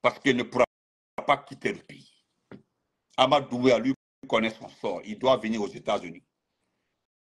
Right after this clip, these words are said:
Donc, toutes vos prières pour ce pays. Nous apprenons encore, pour terminer, que docteur Kassori est très, gr-,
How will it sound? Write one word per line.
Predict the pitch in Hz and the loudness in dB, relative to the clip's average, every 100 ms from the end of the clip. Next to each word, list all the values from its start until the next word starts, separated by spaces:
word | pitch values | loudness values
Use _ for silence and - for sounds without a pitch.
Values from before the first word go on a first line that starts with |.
| _ _ _ _ _ _ _ _ _ | _ _ _ _ _ _ _ _ _
Donc, | - 139 131 - - _ _ _ _ _ _ _ _ _ _ _ _ - - - _ - | -4 -2 -2 -6 -20 _ _ _ _ _ _ _ _ _ _ _ _ -20 -20 -20 _ -6
toutes | 165 - | -6 -4
vos | 107 104 | -4 -4
prières | - 123 123 113 | -4 0 2 0
pour | - 92 | -4 -16
ce | - | -16
pays. | - - - _ _ _ _ _ _ _ _ _ _ _ - - _ _ _ _ | -20 -20 -20 _ _ _ _ _ _ _ _ _ _ _ -8 -8 _ _ _ _
Nous | 165 208 233 | 2 6 6
apprenons | 247 254 254 | 4 4 6
encore, | 269 208 185 - 202 - | 8 6 6 8 8 6
pour | 147 - | -8 -2
terminer, | 156 135 120 110 | -2 -2 -6 -10
que | - | -8
docteur | 165 165 165 170 | -2 -2 -2 -6
Kassori | - 175 190 208 214 _ _ _ _ _ _ _ _ _ _ - | -6 -4 -4 -6 -8 _ _ _ _ _ _ _ _ _ _ -6
est | 127 _ _ _ _ _ _ - - | -6 _ _ _ _ _ _ -12 -10
très, | - 180 165 | -2 0 0
gr-, | 135 | -4